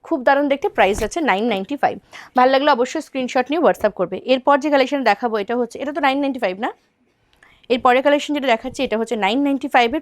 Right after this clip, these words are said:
প্রিন্টটা শুধু দেখো, খুব দারুণ দেখতে একটা প্রিন্ট। এই রয়েছে হচ্ছে প্যান্টটা, সেম কালারে যাচ্ছে প্যান্টটা, নাইন নাইনটি ফাইভ যাচ্ছে প্রাইস। ভালো লাগলে স্ক্রিনশট নিয়ে নাও। এরপরে আবার ব্ল্যাক, এটা দেখো অপূর্ব দেখতে, নাইন নাইনটি ফাইভ যাচ্ছে পিসটা,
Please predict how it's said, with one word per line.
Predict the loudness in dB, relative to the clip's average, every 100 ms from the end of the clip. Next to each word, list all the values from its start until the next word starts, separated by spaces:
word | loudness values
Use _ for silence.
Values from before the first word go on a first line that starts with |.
| -2
প্রিন্টটা | 0 2 0 0
শুধু | -6 -6
দেখো, | -8 -12 -20 -20 -20 -10
খুব | -2 0 6
দারুণ | 6 6 2
দেখতে | 0 -2 -6
একটা | -6
প্রিন্ট। | -8 -12 -14 -20 -20 _ 0
এই | 4
রয়েছে | 4 2 -2
হচ্ছে | -4 0
প্যান্টটা, | 0 0 -4 -4 -2
সেম | 0 2
কালারে | 2 2 -2
যাচ্ছে | -4 -6 -4
প্যান্টটা, | -4 -6 -10 -4
নাইন | -2 -2
নাইনটি | -6 -6 -4
ফাইভ | -4 -4
যাচ্ছে | -6 -6 -4
প্রাইস। | -4 -6 _ -20 -8 0
ভালো | 2
লাগলে | 2 0 -4
স্ক্রিনশট | -6 -4 -4 -4
নিয়ে | -8
নাও। | 0 2
এরপরে | 2 2 2
আবার | 2 0
ব্ল্যাক, | -2 -6 -8 _ -4
এটা | 0 0
দেখো | -2 -8 -16 _ _ _ -2
অপূর্ব | 0 2 0 2 2
দেখতে, | 2 0 0
নাইন | 2 4
নাইনটি | 2 0 0 2
ফাইভ | 2 2
যাচ্ছে | -2 -2 -8 -10
পিসটা, | -12 -12